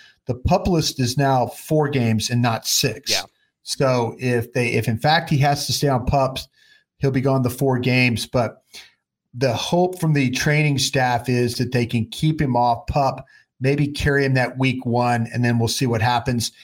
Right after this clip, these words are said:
Speaker 1: in week two against Cincinnati.
Speaker 2: Last question here from Randall Walker at Randy Walker twenty-one. With training camp coming soon, can you share any fun stories from previous camps? I'll tell you my fun story,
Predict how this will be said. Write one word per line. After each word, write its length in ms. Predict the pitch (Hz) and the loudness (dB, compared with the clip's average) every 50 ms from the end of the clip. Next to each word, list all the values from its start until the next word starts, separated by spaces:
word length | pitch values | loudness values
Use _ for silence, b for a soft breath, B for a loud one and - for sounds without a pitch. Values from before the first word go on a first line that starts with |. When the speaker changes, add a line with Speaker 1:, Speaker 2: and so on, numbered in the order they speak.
| B B | B B
Speaker 1:
in 140 | - 127 127 | -2 0 2
week 260 | 120 127 123 127 - | 2 2 0 0 -2
two 220 | - - 135 127 120 | -2 0 0 2 2
against 320 | 113 117 110 101 - - | 0 0 -2 0 0 0
Cincinnati. 720 | - 120 110 - - 107 107 107 110 110 104 101 - - _ _ _ _ _ _ | 0 0 0 0 -2 -2 0 0 0 0 -2 -4 -8 -20 _ _ _ _ _ _
Speaker 2:
Last 280 | - 151 165 170 165 - | -4 -2 -2 -2 -2 -2
question 300 | - 165 147 - 151 139 | -2 -2 -2 0 -2 -2
here 160 | 147 147 135 | -2 -2 -2
from 240 | - 139 131 127 127 | -2 -4 -2 0 0
Randall 420 | 135 135 135 127 135 127 123 123 | 0 0 0 0 -2 -2 -2 -4
Walker 560 | 117 113 123 123 120 117 - - 131 135 156 - | -2 -2 0 0 0 0 -2 -2 -2 -2 -2 -2
at 240 | 117 110 110 117 - | -2 -2 -2 -4 -4
Randy 320 | 104 113 113 110 104 110 104 | -4 -2 -2 -2 -2 -4 -2
Walker 320 | 110 107 104 101 - 110 | 0 -2 -2 -2 -6 -12
twenty-one. 680 | - - - 113 107 107 107 107 107 110 117 123 127 b b b b b b | -14 -10 -8 -6 -6 -6 -6 -4 -4 -4 -4 -4 -6 b b b b b b
With 160 | 131 135 - | -8 -8 -4
training 260 | - 190 208 214 202 | -2 -2 0 0 0
camp 240 | - 196 180 170 - | -2 -2 -2 -2 -2
coming 260 | - 160 156 160 156 | -2 -2 -2 -2 -4
soon, 240 | 139 - 165 156 151 | -2 -2 -2 -2 -2
can 140 | 139 151 143 | -4 -4 -4
you 100 | 143 143 | -4 -2
share 220 | - - 147 143 | -2 0 0 0
any 140 | 139 135 123 | 0 -2 -4
fun 260 | - - 139 131 131 | -2 -2 -2 -2 -2
stories 360 | 120 - 131 123 123 123 117 - | -4 -2 0 0 0 0 -2 -4
from 120 | - 117 | -6 -8
previous 380 | 107 123 123 117 117 110 - - | -6 -4 -2 -2 -2 -2 -4 -4
camps? 260 | - 120 117 113 - B B B B | -6 -6 -6 -6 -8 B B B B
I'll 120 | - 208 | -2 -2
tell 120 | - 285 | 0 0
you 100 | 262 226 | 0 0
my 220 | 170 160 156 160 170 | 0 0 0 0 0
fun 280 | - - 156 135 123 | 0 -2 -2 -2 -2
story, 500 | 113 - - 123 113 110 107 110 113 104 | -2 -4 -2 0 0 0 0 0 -2 -4